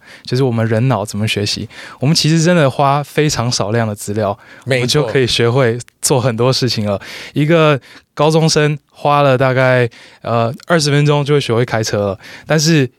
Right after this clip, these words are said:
Speaker 1: 一个 neural network 可能要花，I don't know，几，几千几万小时，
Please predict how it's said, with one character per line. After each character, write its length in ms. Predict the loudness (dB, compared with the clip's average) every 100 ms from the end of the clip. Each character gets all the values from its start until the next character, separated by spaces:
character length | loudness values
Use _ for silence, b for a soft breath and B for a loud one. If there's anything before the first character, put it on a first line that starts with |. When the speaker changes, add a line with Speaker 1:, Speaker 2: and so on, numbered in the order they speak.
| -6
Speaker 1:
一 120 | -2
个 320 | 2 2 2
neural 300 | 0 0 2
network 360 | 2 2 2 0
可 100 | -2
能 80 | -2
要 80 | 0
花， 300 | 2 0 0 -6 _ -18 B B
I 120 | 0
don't 120 | 2
know， 200 | 2 0 -2
几， 220 | 0 2 0 -2 B B B
几 120 | 0
千 220 | 2 0
几 180 | 0 2
万 300 | 2 2 0
小 240 | -2 0
时， 360 | 0 0 0 -2